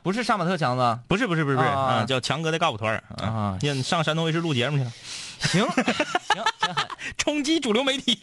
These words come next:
Speaker 2: 了，已经。
Speaker 1: 啊，那个，这张晋说：“我现在非常兴奋，也害怕，明天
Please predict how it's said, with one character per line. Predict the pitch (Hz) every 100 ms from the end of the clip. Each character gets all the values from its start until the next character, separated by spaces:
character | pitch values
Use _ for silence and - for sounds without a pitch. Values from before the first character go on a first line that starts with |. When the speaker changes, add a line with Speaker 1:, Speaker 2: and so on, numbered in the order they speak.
| -
Speaker 2:
了， | 277
已 | 226
经。 |
Speaker 1:
啊， | 127 127 - - - - - 208 -
那 | 120 123
个， | 120 117 113 110 107 104 104
这 | 107
张 | 113
晋 | 120
说 | 113 110
：“我 |
现 | 101 143
在 | 135
非 | 131
常 | 135
兴 | 147
奋， | 131 110
也 |
害 | 95 110
怕， | 123 117
明 | 104 131
天 | 139 131 131 127 120 107 95 85